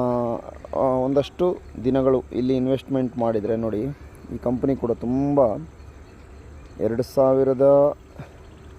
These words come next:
ಎರಡು ಸಾವಿರದ ಹದಿನೆಂಟರಿಂದ ಆವಾಗ ಒಂಬೈನೂರು ಆ ಥರ ಎಲ್ಲ ಇತ್ತು ನೋಡಿ, ಅದಕ್ಕೆ ಡೌನ್ ಬಂದಿದೆ. ಓಕೆ,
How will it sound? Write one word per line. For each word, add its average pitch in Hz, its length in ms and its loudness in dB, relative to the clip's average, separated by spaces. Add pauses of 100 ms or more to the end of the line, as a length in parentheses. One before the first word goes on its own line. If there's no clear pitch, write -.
(920)
ಎರಡು 113 240 -2
ಸಾವಿರದ 139 240 6
ಹದಿನೆಂಟರಿಂದ 131 760 2 (920)
ಆವಾಗ 120 240 2
ಒಂಬೈನೂರು 131 880 2 (440)
ಆ - 20 0
ಥರ 123 160 0
ಎಲ್ಲ 123 180 4
ಇತ್ತು 120 220 -2
ನೋಡಿ, 92 180 -4 (560)
ಅದಕ್ಕೆ 135 220 -4
ಡೌನ್ 135 320 2
ಬಂದಿದೆ. 95 320 -4 (200)
ಓಕೆ, - 520 -6